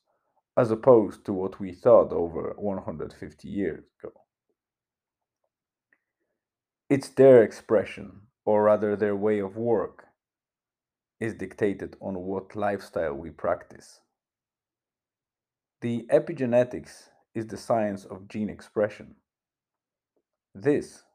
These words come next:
leads us to a big finale of this post.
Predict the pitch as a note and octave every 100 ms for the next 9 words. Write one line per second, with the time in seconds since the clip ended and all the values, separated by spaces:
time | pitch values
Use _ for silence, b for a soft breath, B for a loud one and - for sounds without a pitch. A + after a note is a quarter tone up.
0 | - A#2+ C#3+ G#2+ E2 - - G#2 G2 C3
1 | C3 C3 - D3 A#2 F2 D#2+ D2+ - _
2 | G#2 F2+ - _ - G#2+ E2+ - - G2
3 | - - _